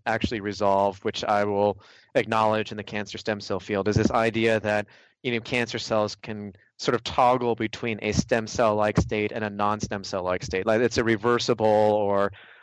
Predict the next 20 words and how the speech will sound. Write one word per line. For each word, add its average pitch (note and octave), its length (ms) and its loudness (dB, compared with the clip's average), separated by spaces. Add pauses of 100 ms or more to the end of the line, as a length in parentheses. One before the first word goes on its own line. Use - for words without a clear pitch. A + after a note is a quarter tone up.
(160)
a A2 100 2
plastic A#2+ 640 0
state. G2 460 -2 (400)
You D#3+ 80 -6
know, F#3 80 -4
I F3 100 4
would B3 180 2
not A#3 240 0
necessarily C#3 840 0 (180)
argue C3+ 540 0
against A#2 540 0
that A#2+ 180 0
possibility, A#2 840 -4 (300)
but, C3+ 160 6
you C#3+ 80 0
know, C#3 120 2
as, D3 340 2
as C#3+ 120 4
my D3 140 0
mentor, D3 560 2